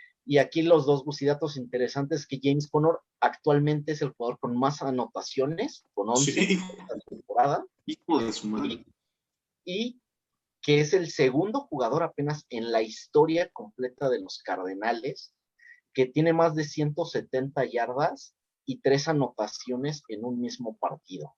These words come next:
Speaker 1: Esto no había pasado desde mil novecientos sesenta y nueve y lo logró David Johnson. Y bueno, para terminar, porque este partido tuvo muchos datos, Chandler Jones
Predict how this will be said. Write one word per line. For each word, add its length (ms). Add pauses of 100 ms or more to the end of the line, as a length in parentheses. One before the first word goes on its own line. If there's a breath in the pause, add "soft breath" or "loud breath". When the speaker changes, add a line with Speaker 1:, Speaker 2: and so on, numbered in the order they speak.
(100)
Speaker 1:
Esto 220
no 100
había 180
pasado 340
desde 220
mil 180
novecientos 540
sesenta 400
y 80
nueve 300
y 20
lo 160
logró 340
David 320 (100)
Johnson. 380 (760 soft breath)
Y 80
bueno, 240
para 240
terminar, 520
porque 280
este 320
partido 320
tuvo 180
muchos 340
datos, 480 (280)
Chandler 560
Jones 480